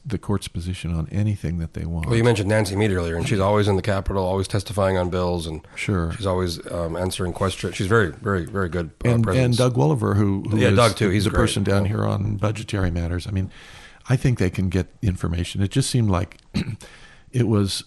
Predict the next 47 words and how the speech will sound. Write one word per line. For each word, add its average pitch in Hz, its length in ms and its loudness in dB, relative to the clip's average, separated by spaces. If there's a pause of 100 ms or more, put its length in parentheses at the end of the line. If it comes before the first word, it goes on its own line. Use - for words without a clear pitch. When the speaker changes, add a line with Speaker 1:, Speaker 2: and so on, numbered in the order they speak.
(180)
Speaker 1:
<clears throat> - 40 0 (540)
uh, 85 340 2
the 95 200 -2
better 95 260 2
decision 90 500 -2
to - 120 -6
make 80 260 -2
to - 100 -8
just 82 280 -6
leave 87 180 -2
it 78 120 -4
at 76 140 -8
the 82 80 -8
remarks. 76 540 -8 (440)
Speaker 2:
So 127 120 0
here's 131 80 6
a 120 40 4
question 120 320 4
I 101 80 4
had 98 300 4
that 90 120 -2
I'm, 82 320 -4
um, 82 580 -8 (320)
really 98 160 0
been 92 120 -2
wanting 90 160 0
to 87 60 0
ask, 90 300 0
and 85 100 -4
some 90 100 -8
people 101 240 -2
I 90 60 2
told 92 300 -2
I - 20 0
was 87 140 -2
doing 90 160 0
the 85 60 -2
podcast, 90 480 -2
they, 92 80 -4
they 87 200 -10
said, 90 140 -8
"You, 98 80 -2
you 104 140 -4
have 101 100 -4
to - 80 -6
ask 98 220 -2
this." 82 320 -6